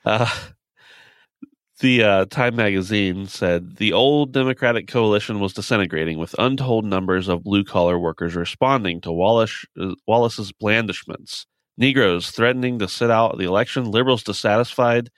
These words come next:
or, I'm sorry, disaffected over the Vietnam War, and the South lost." And so everybody's calling, like,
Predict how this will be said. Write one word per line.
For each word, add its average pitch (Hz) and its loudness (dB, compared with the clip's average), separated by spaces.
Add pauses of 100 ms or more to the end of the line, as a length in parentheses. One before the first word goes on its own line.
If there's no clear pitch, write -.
(240)
or, 95 -2
I'm 95 -8
sorry, 80 0
disaffected 101 -2
over 104 0
the 95 -2
Vietnam 92 -2
War, 113 0 (300)
and 98 -6
the 82 -4
South 98 -2
lost." - -6 (400)
And 104 -4
so 98 2
everybody's 101 0
calling, 85 0
like, 82 -4